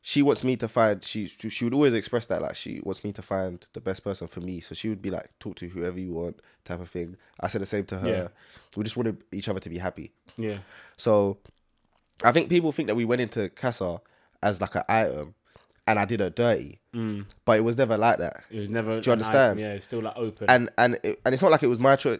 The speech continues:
Speaker 1: I'm saying that we wasn't an item. Like, she, she would say that herself, and that's why when, with her reaction, she was so, she w-, wasn't reacting that bad because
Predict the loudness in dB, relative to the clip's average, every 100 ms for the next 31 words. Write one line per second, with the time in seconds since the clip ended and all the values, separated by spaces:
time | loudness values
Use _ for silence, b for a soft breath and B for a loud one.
0 | 0 0 0 -2 0 -2 -2 -4 -4 -4
1 | -4 -4 -8 -8 -4 -2 -2 -4 -4 -2
2 | 0 0 0 0 -2 0 0 0 2 2
3 | 2 -2 -6 -10 -6 -4 -2 0 0 0
4 | -4 -8 -8 -8 -12 b b -6 -6 _
5 | -18 -10 -8 -10 -12 -14 -4 -2 0 0
6 | -2 -2 -10 -6 -6 -8 -8 -10 -10